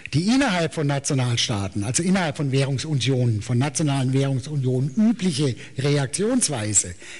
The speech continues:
nämlich die nationale Umverteilung in Form etwa von Finanzausgleich, bei uns Länderfinanzausgleich, äh, eben auch nicht vorgesehen war. Das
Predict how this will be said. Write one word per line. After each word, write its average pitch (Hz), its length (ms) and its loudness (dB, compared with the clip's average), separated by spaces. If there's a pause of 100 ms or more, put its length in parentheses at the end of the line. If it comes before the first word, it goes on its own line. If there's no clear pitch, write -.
nämlich 151 600 2 (200)
die 139 80 4
nationale 139 560 0
Umverteilung 147 760 0 (340)
in 151 160 4
Form 143 340 0
etwa 139 440 -2
von 120 160 -4
Finanzausgleich, 147 960 -2
bei 113 160 -4
uns 113 240 -2
Länderfinanzausgleich, 135 1300 -2 (600)
äh, 139 240 0
eben 165 180 0
auch 143 200 -2
nicht 110 160 -4
vorgesehen 82 500 -8
war. - 180 -14 (3750)
Das - 440 2